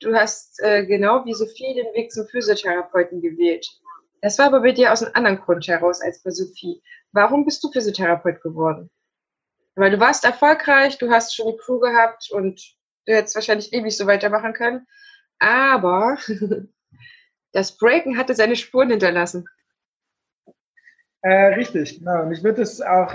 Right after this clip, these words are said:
Speaker 2: ähm, sogar gar nicht so entweder oder, äh, darstellen, sondern ich probiere
Speaker 1: Okay.
Speaker 2: das tatsächlich, äh, sehr gut zu verknüpfen, diese beiden
Speaker 1: Ja.
Speaker 2: Sachen in meinem Leben, ja. Weil das stimmt, ich hab, ähm, nachdem ich meine Schule fertig gemacht habe,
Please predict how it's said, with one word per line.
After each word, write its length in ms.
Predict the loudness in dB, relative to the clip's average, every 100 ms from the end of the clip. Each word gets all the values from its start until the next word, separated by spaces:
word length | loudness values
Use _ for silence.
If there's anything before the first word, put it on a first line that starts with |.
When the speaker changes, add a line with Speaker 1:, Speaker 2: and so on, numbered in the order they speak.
| -2
Speaker 2:
ähm, 340 | 0 -2 -4
sogar 240 | -2 2 4
gar 160 | 4
nicht 180 | 2 -6
so 120 | -4
entweder 520 | -2 -4 -6 -4 -4
oder, 480 | -2 -4 -2 -4 -6 -12
äh, 160 | -10 -4
darstellen, 500 | -2 -2 0 0 0
sondern 260 | -2 -2 -6
ich 140 | -4
probiere 280 | -2 0 0
Speaker 1:
Okay. 100 | -2
Speaker 2:
das 100 | -10
tatsächlich, 520 | -14 -14 -20 -20 -20 -8
äh, 120 | -8
sehr 180 | -2 -2
gut 180 | -2 -6
zu 80 | -8
verknüpfen, 560 | -10 -10 -12 -14 -20
diese 180 | -20 -20
beiden 200 | -2 4
Speaker 1:
Ja. 160 | 4 2 -8
Speaker 2:
Sachen 140 | -20 _
in 480 | _ _ _ _ _
meinem 160 | -20
Leben, 220 | -20 -20 _ _ -16
ja. 80 | -16 -16 _ -20 -20 -20 _ 0
Weil 300 | 2 4 2
das 140 | 0
stimmt, 240 | 2 2 2 0
ich 80 |
hab, 160 | 0 0 -2 -6
ähm, 560 | -2 -2 -2 -4 -6 -8 _ _ _ 2
nachdem 200 | 2 4
ich 80 |
meine 220 | 2 0 0
Schule 300 | -2 -2 -4 -6
fertig 280 | -2 -2 -2
gemacht 320 | -2 -2 -2 2
habe, 400 | 4 4 2